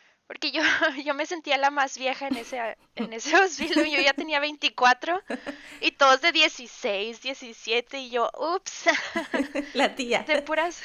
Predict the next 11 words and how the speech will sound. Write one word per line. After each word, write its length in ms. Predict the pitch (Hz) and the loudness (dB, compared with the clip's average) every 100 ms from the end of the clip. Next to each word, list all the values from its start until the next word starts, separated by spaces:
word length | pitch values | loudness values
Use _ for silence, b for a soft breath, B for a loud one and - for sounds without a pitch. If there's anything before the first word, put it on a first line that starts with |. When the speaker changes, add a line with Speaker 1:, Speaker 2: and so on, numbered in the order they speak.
| - | -18
Speaker 1:
sí, 300 | - 359 349 339 | -2 4 6 8
la 180 | 302 294 | 6 6
tía 340 | - 285 262 | 2 2 2
me 140 | 277 | 2
decían. 540 | 240 254 - 247 208 220 | -2 -4 -6 -6 -4 -6
<laughs> 420 | - 330 427 - | 0 2 4 4
Era 160 | 285 311 | 4 4
la 200 | 294 247 | 4 4
única. 520 | 254 247 - 240 277 330 | 0 -4 0 2 4 2
<laughs> 1000 | 330 339 - 285 - - - - _ - | -2 -6 -6 -6 -6 -8 -8 -10 _ 0
Em, 840 | 269 277 269 262 254 254 247 247 | 4 6 6 4 0 -4 -16 -18